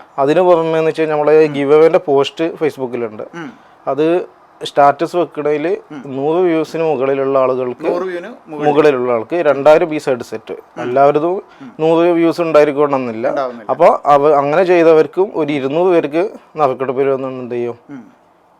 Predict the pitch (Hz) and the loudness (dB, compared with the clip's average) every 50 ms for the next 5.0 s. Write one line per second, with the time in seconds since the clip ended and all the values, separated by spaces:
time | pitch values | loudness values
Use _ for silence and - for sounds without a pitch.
0 | _ _ - 147 160 147 143 143 143 147 - - 135 123 123 156 156 151 147 143 | _ _ -6 -2 0 2 2 2 2 0 -2 -6 -8 -8 -6 -4 -2 -2 -2 0
1 | 139 147 147 151 165 156 139 143 - 127 123 131 127 143 160 147 156 143 147 143 | 0 0 2 2 2 2 0 -2 -4 -4 -2 -2 0 0 0 0 2 0 2 2
2 | 175 196 175 160 147 147 135 135 139 139 147 143 160 143 135 139 156 160 160 156 | 0 -2 -2 0 0 0 0 2 2 2 2 2 -2 -6 -4 -2 -2 -2 -2 -4
3 | 151 139 139 - - - - - - 143 123 - 127 113 - 131 127 123 135 120 | -4 -6 -6 -6 -6 -6 -8 -8 -14 -8 -4 -4 -4 -4 -2 -4 -4 -4 -4 -4
4 | 117 110 - 147 147 143 143 139 131 135 131 127 123 131 143 135 143 160 165 | -4 -6 -6 -6 -4 -4 -4 -4 -2 -4 -4 -4 -4 -4 -6 -6 -4 -2 -4